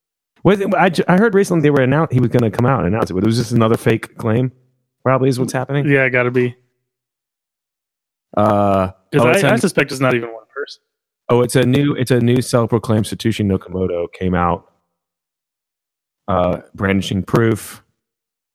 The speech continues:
Speaker 1: But they're like, "Is he really?" The widely debunked reveal.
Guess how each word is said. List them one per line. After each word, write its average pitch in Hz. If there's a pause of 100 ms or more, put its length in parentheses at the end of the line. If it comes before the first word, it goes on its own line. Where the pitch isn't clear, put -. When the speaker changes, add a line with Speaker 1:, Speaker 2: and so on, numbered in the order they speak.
(1300)
Speaker 1:
But 107
they're 104
like, 95 (160)
"Is 98
he 92
really?" 87 (2250)
The 110
widely 117
debunked 107
reveal. 87